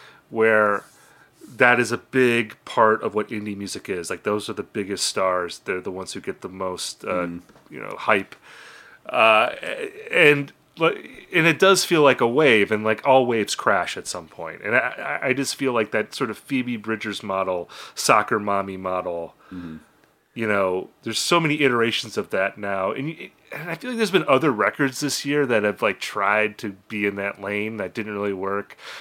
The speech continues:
Speaker 1: Like, there's that artist, uh, Samia?
Speaker 2: Oh, yeah. Yes.
Speaker 1: Who's the daughter of, uh,
Speaker 2: The Dan Ba-, is
Speaker 1: uh,
Speaker 2: that the Dan Band one?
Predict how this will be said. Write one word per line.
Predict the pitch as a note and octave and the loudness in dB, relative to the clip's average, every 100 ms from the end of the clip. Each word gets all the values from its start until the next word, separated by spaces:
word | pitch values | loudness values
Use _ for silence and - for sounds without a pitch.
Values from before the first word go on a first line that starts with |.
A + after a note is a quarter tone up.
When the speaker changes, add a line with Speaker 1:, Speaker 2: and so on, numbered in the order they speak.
| - | -8
Speaker 1:
Like, | A2 G#2+ | -4 -2
there's | A#2 | 0
that | B2 A#2+ - | 2 2 4
artist, | A2+ A#2 A2+ - - | 4 4 2 0 -2
uh, | A#2+ G2 E2+ - _ _ _ _ _ | 0 0 -2 -10 _ _ _ _ _
Samia? | - A#2+ A#2 D#3+ G3 G#3+ G3+ - - | 0 4 4 4 0 -2 -4 -14 6
Speaker 2:
Oh, | A2 G#2+ G#2 | 10 10 10
yeah. | G2 F#2 E2+ D#2+ - - | 10 10 8 4 -2 0
Yes. | F2+ F2+ C3+ | 6 6 8
Speaker 1:
Who's | D3+ C#3 B2+ | 6 6 4
the | D3 | 2
daughter | A2+ B2+ C3+ C#3+ C3+ C3 | 6 8 8 8 6 4
of, | - A#2 A2+ G2+ - | 4 6 6 4 2
uh, | G#2+ G#2 G2+ F#2 F2 | 4 6 6 2 -2
Speaker 2:
The | D#2+ | -6
Dan | - F2 F#2+ | 0 2 2
Ba-, | G#2+ A#2+ | 4 4
is | B2+ | 6
Speaker 1:
uh, | |
Speaker 2:
that | B2+ | 6
the | B2 | 6
Dan | F#2 F#2 G#2 | 6 6 6
Band | A2+ A#2+ A#2+ | 6 6 6
one? | B2 B2 A#2+ | 4 2 0